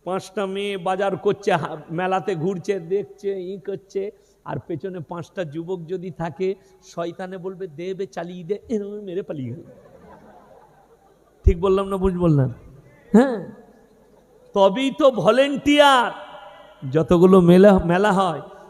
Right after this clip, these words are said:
সব ব্যাজ লাগিয়ে রেখে দিয়েছে, বলছে, "খালি কুনো মারলেই দেখবি তবে কে কি করছে।" বড় কষ্টের বিষয়। আপনি ধরেলেন, বলে দিই,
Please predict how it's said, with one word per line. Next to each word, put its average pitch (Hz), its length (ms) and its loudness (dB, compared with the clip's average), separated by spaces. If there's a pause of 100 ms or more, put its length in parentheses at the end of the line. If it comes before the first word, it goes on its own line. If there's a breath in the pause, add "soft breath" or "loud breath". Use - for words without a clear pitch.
(260)
সব 170 260 -4
ব্যাজ 185 280 0
লাগিয়ে 202 280 -4
রেখে 202 200 -2
দিয়েছে, 190 200 -10
বলছে, 202 180 -8
"খালি 220 160 -4 (180)
কুনো 254 280 2
মারলেই 226 380 -4
দেখবি 214 300 -2
তবে 240 260 -6 (760)
কে 190 140 0
কি 220 140 -8
করছে।" 220 420 -2 (1600)
বড় 156 280 -2
কষ্টের 180 440 -6
বিষয়। 165 460 -12 (500)
আপনি 190 440 -2
ধরেলেন, 208 500 -4
বলে 190 200 -2
দিই, 147 200 -10